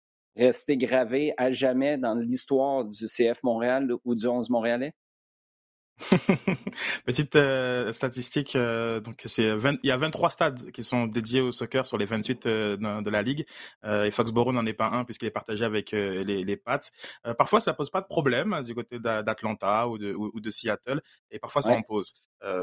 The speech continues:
Speaker 2: parce que, euh, véritablement ça n'a pas été, euh, une, euh, un, une belle pelouse, euh, et qu'on, peut-être qu'on peut faire mieux un petit peu. Il y a des, il y a, il y a quand même des, des pelouses, euh, synthétiques fifa. Donc la,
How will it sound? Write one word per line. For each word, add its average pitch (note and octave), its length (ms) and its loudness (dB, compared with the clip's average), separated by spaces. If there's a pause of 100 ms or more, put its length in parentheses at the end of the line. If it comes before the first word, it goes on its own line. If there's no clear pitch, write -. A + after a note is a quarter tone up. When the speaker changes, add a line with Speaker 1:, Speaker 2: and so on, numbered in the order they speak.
(160)
Speaker 2:
parce - 140 -16
que, - 100 -12
euh, G#2+ 280 0
véritablement A2 680 -2
ça A2+ 180 -2
n'a G2+ 40 -2
pas A2+ 200 -6
été, A2+ 340 -6
euh, G#2 340 -2
une, G#2 200 -4
euh, G2+ 280 -4 (260)
un, G#2 200 -4 (240)
une B2 100 0
belle D3+ 240 4 (120)
pelouse, D#3+ 580 -2
euh, A2 340 -2
et A#2 80 -2
qu'on, A2+ 200 -12 (300)
peut-être D3+ 260 -4
qu'on C3 100 0
peut C#3 100 -4
faire C3+ 200 2
mieux C3 100 0
un C3 80 -2
petit A#2+ 140 -10
peu. B2+ 120 -6
Il C3+ 40 0
y - 20 0
a A2+ 60 -4
des, G#2+ 140 -2
il G#2+ 40 -2
y G#2 60 -2
a, G2+ 100 -4
il G#2+ 60 -4
y - 20 -2
a - 20 -2
quand B2+ 120 0
même B2+ 100 -2
des, G#2 140 -4 (280)
des - 60 -20
pelouses, A#2+ 380 -2
euh, A#2 100 -2
synthétiques B2 420 -4
fifa. C3+ 360 -2
Donc A2+ 180 -8
la, A#2 100 2